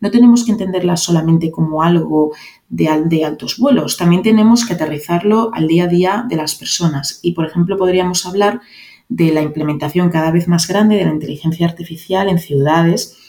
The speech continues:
ya no solamente en Europa, ya no solamente en Estados Unidos, sino también en países de América Latina, países africanos, donde sirve para promover la seguridad urbana, para optimizar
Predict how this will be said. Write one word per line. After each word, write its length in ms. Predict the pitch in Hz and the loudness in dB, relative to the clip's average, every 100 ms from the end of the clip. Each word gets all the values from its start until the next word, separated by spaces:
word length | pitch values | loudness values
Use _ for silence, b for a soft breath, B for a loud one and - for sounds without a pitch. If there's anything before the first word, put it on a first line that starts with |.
| b b | b b
ya 140 | 185 | 0
no 80 | 175 | 0
solamente 720 | 165 170 160 165 170 151 147 _ | 0 0 2 4 4 0 -6 _
en 100 | 143 | -2
Europa, 500 | 135 156 180 190 247 | 0 2 0 -2 -6
ya 120 | - 156 | -2 -2
no 80 | |
solamente 400 | 156 165 165 156 | -2 0 0 0
en 60 | 156 | -2
Estados 380 | 156 160 156 165 | -2 -2 -2 2
Unidos, 380 | 175 180 185 - | 4 4 0 -2
sino 120 | 160 | -4
también 280 | 147 147 156 | -4 0 -2
en 100 | 165 | 0
países 400 | 160 160 185 165 | 0 0 -2 -2
de 60 | |
América 320 | 147 147 151 | 0 0 0
Latina, 500 | 147 - 208 190 185 b b b _ | -2 0 2 2 -2 b b b _
países 360 | 151 147 - - | -2 0 -2 -4
africanos, 640 | - 170 190 190 233 - B B - | -4 -2 0 0 -2 -4 B B -2
donde 260 | 180 170 | 2 2
sirve 400 | - - 233 208 | 0 2 4 4
para 500 | 165 156 151 151 151 147 | 0 0 2 2 2 0
promover 400 | 156 156 165 175 | 0 2 2 2
la 140 | 175 | 2
seguridad 460 | 175 175 170 175 170 | 0 0 2 4 4
urbana, 520 | 175 185 233 240 247 | 2 2 4 4 4
para 160 | 170 156 | -2 -4
optimizar 640 | - 160 151 151 202 185 | -4 -6 -6 0 0 0